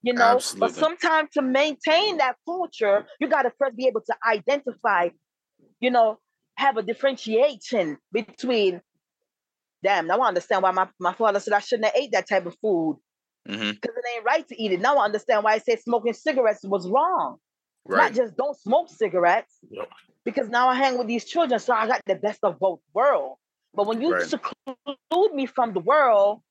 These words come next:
Speaker 1: then I become an endanger to myself, even going outside of there, because, you know, you know, so I
Speaker 2: Mm-hmm.
Speaker 1: think that's, that's also where some of the breakdown is. And that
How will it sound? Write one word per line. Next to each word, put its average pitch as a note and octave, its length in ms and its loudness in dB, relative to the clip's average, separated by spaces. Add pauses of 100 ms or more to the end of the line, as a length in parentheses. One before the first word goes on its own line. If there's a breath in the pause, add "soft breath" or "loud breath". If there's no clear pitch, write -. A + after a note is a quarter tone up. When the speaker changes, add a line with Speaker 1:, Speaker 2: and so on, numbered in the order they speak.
(220)
Speaker 1:
then B3+ 200 0
I C4 80 0
become A#3+ 300 -4
an A3 80 0
endanger G#3+ 480 -2
to - 160 -12
myself, F#3+ 480 0 (360)
even D#4+ 240 0
going A#3+ 280 0
outside B3+ 400 0
of A#3 80 -2
there, G3+ 80 0
because, G3+ 280 -8
you A#3 120 -6
know, A#3 340 2
you A#3 60 -4
know, F3 180 0
so F#3+ 520 0 (580)
I G#3 160 -2
Speaker 2:
Mm-hmm. D4 60 -4
Speaker 1:
think C#4 120 -4
that's, B3+ 300 -2
that's A#3 320 0
also G3 800 2 (240)
where G3 340 4
some A3+ 240 -4
of F3+ 100 2
the F3+ 60 0
breakdown F3 560 0
is. D3 240 -4 (560)
And A#3+ 140 2
that - 160 0